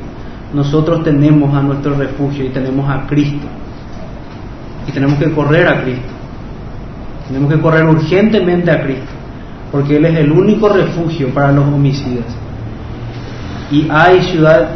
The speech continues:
hay una ciudad de refugio en Cristo para nosotros si nos arrepentimos de nuestro pecado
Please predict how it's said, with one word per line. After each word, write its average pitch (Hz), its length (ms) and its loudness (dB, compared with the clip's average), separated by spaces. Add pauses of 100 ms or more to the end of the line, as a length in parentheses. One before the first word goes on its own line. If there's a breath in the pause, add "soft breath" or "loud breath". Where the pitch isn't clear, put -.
(160)
hay 156 140 2
una 185 160 4
ciudad 160 340 4
de 185 140 2
refugio 170 500 0
en 143 100 2
Cristo 143 420 -2
para 139 200 -2
nosotros 135 560 -2
si 135 60 -4
nos 131 180 -2
arrepentimos 131 720 0
de 147 60 2
nuestro 147 280 -2
pecado 123 400 -4